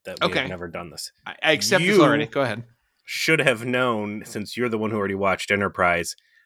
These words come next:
Speaker 1: how many stupid time travel episodes there were, and you should have, when we, uh, got them to make us the Enterprise intro, also said, "Hey, can you give us a real shitty cover of the Quantum Leap intro?" So as we hit these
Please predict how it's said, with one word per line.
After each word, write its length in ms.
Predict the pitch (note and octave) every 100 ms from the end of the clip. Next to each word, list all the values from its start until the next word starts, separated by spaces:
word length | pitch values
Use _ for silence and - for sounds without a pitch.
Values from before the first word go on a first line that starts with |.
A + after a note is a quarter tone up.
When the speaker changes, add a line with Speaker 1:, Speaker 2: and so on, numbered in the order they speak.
| _
Speaker 1:
how 120 | -
many 180 | A#2 A#2
stupid 480 | G2+ - A#2 G#2+ G#2
time 280 | - G2 G#2
travel 400 | G#2+ B2 B2 C3
episodes 460 | B2+ A#2+ - C3+ B2+
there 120 | C3+
were, 280 | C3+ C#3 C#3 - - -
and 140 | A2+ G#2+
you 280 | G#2 C#3 D#3+
should 200 | - B2+
have, 220 | A#2 - _ _ _ _ _ _ -
when 200 | A2+ A#2+
we, 300 | A#2 A2+ A2
uh, 460 | G#2 G2+ G2 F#2+ F#2+ - G#2+
got 300 | A2 G#2+ -
them 140 | A2 G2+
to 40 |
make 280 | G2 G2+ A2+
us 200 | G#2+ -
the 440 | G2+ F#2+ F2+ F2+ -
Enterprise 520 | G2 A2 A#2 C#3+ C#3 C#3
intro, 360 | C#3+ - C3+
also 300 | - A2 -
said, 180 | G#2+ G#2
"Hey, 160 | - G2
can 140 | - A2+
you 120 | A2+
give 120 | A#2+
us 120 | A#2
a 40 | G#2
real 180 | A2 G#2+
shitty 380 | - A2+ G2 -
cover 380 | - G2+ G2+
of 200 | G2 F#2
the 60 | F2+
Quantum 400 | - A#2 G#2 F#2
Leap 240 | G#2 A#2
intro?" 380 | G#2 F#2 - F#2+
So 160 | - G#2+
as 140 | G#2
we 120 | G#2
hit 140 | G2 C3
these 200 | G#2+ -